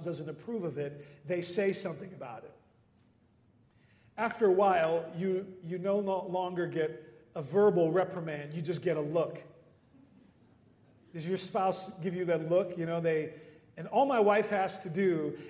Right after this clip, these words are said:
is, is raise her eyebrows. When she thinks that I'm about to say something inappropriate or slightly off color or something that might be a juicy morsel of gossip, all she has to do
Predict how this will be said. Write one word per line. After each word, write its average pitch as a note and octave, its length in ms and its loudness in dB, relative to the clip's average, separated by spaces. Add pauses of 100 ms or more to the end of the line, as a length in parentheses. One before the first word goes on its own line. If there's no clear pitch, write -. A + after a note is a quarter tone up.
(120)
is, - 280 -6 (760)
is D#3 200 -6
raise G#3 420 4
her F#3+ 180 2
eyebrows. D#3 640 -2
When G3 160 0
she C#4 180 0
thinks B3+ 380 -2 (220)
that G3+ 100 2
I'm G3+ 160 4
about G#3 240 4
to F3+ 80 -4
say B3+ 260 6
something B3+ 380 2
inappropriate F#3+ 800 4 (140)
or F#3+ 100 0
slightly C4 520 4
off A#3 280 6
color F3+ 520 4 (120)
or F#3+ 100 0
something B3+ 320 2
that A3 160 4
might G#3 260 0
be A#3 240 2
a G#3+ 40 8
juicy A3+ 380 0
morsel A3 400 0
of F3+ 140 0
gossip, F3 500 2 (180)
all C#4+ 220 8
she - 160 4
has A#3 360 2
to G#3+ 60 -2
do G#3+ 280 4